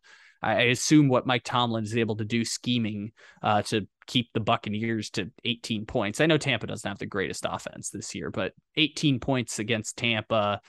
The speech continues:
<laughs> They won a game by forcing four turnovers of Joe Burrow, and, uh, they are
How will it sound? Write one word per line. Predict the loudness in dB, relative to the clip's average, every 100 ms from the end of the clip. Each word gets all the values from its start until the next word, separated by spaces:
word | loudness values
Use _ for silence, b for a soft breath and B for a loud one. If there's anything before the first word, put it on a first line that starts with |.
| B
<laughs> | 2 6
They | 6 8
won | 8 6
a |
game | 6 6 6
by | 4
forcing | 4 4 4 4 2
four | 4 4
turnovers | 4 4 4 2 2
of | 2 2
Joe | 2 4
Burrow, | 4 4 4 4 2
and, | 0 -2 -4 -8 -6 2
uh, | 4 4
they | 4 6
are | 6 6 4